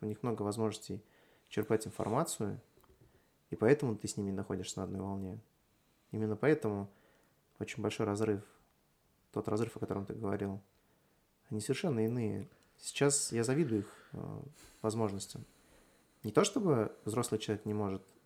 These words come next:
себе что-то позволить, да, сейчас я лишь к тому, что то детство, которое они могут позволить себе сейчас –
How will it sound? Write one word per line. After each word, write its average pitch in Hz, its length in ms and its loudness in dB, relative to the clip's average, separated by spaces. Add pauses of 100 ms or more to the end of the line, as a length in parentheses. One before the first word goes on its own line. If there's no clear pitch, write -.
(160)
себе - 180 -6
что-то 104 240 -4
позволить, 98 400 -2
да, 123 140 2
сейчас - 300 -6
я 95 160 -2
лишь 98 180 -4
к - 80 -20
тому, 120 260 0
что 95 360 -4
то - 180 0
детство, 107 320 0
которое 104 300 -2
они 107 120 0
могут 107 300 0
позволить 98 360 -2
себе 101 200 -4
сейчас – 135 480 -4